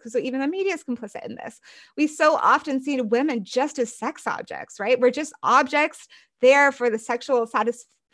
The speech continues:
satisfaction of men. If we look at porn, we see the domination of women and violence towards women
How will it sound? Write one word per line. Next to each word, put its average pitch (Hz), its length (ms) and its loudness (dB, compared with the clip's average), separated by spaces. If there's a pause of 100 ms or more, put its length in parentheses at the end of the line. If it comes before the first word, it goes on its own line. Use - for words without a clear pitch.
(340)
satisfaction 240 600 0
of 214 80 -4
men. 262 340 -2 (180)
If - 80 -8
we 208 120 0
look 240 160 2
at - 180 -4
porn, 277 400 0
we 240 80 -4
see 247 180 -8
the 214 100 -4
domination 214 720 -4
of 240 120 -6
women 247 320 0 (380)
and 196 200 -8
violence 262 400 0
towards 247 240 -2
women 254 300 0